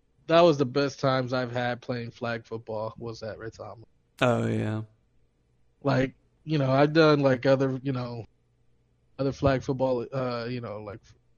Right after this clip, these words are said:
Speaker 1: high school or intramurals or whatever.
Speaker 2: Yeah.
Speaker 1: But just doing that, yeah, the practices were always fun and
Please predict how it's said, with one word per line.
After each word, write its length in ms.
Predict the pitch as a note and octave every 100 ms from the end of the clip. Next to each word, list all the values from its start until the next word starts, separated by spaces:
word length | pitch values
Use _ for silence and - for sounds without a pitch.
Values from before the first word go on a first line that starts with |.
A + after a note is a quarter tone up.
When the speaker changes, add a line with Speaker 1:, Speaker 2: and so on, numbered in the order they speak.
| -
Speaker 1:
high 160 | B2
school 280 | A#2 - A#2+
or 240 | A#2+ A2 A#2+
intramurals 480 | A#2+ A#2+ B2 A#2
or 60 | A#2+
whatever. 180 | C#3+ A#2
Speaker 2:
Yeah. 260 | G2 - - - _ _ _ _ _
Speaker 1:
But 580 | B2 A#2+ A#2 A#2+ B2 - _ _ _ _ _ _ _ -
just 240 | B2 C#3+ C#3+
doing 240 | E3+ B2+
that, 320 | A#2+ C3+ B2+
yeah, 400 | C#3 C3 B2 B2 -
the 60 | C3+
practices 640 | - D#3+ D#3 D#3 D#3+ D3
were 160 | C#3+ C3+
always 260 | C3 C3 -
fun 520 | - A#2+ A#2+ B2 B2
and 180 | A2+